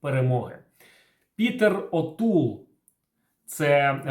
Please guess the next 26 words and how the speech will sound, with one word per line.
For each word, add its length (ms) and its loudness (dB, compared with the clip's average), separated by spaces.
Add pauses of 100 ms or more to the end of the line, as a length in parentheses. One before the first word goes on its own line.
британець 540 0
ірландського 520 -2
походження, 600 -2
в 80 -4
нього 220 0
були 500 0
реальні 420 0
проблеми 540 -2
там 240 -10
з 80 -10
алкоголізмом, 800 -4
але 500 0 (220)
те, 140 -4
що 220 -4
він 180 0
видавав 420 0
на 120 -2
екрані, 600 -4 (180)
в 140 -20
театрі, 500 -2
це 180 -6
було 360 -2 (560)
щось 540 -4
надзвичайне, 1000 0 (280)
надлюдське. 840 -2 (560)
Е, 380 -2